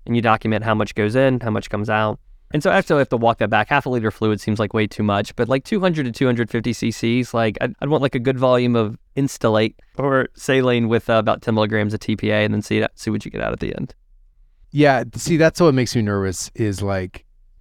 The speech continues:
Speaker 2: is a nurse gonna give it I V, or is she gonna actually, you know what I mean? So I would, I would go and do it myself.
Speaker 1: Yeah,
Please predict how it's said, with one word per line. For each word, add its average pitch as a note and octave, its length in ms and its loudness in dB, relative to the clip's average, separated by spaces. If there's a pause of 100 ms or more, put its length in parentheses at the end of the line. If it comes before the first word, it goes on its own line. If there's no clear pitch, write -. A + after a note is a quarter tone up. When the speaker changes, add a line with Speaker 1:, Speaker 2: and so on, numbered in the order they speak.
(100)
Speaker 2:
is A2+ 160 -2
a A2 60 0
nurse A2 260 -2
gonna G#2+ 180 0
give G2+ 180 0
it G2+ 120 -2
I G#2+ 160 0
V, G2+ 260 0
or F#2+ 140 -2
is F#2 80 -6
she G#2+ 140 -2
gonna F#2+ 140 -2
actually, - 300 -8
you C3+ 140 2
know C#3 60 4
what C#3 80 2
I - 20 4
mean? B2+ 80 0
So B2 320 4
I C3+ 240 4
would, C#3 220 6
I D3 300 4
would C#3+ 220 4
go C#3+ 220 6
and A#2+ 160 2
do C3 160 6
it A2 80 2
myself. G#2+ 480 0
Speaker 1:
Yeah, G1+ 260 -4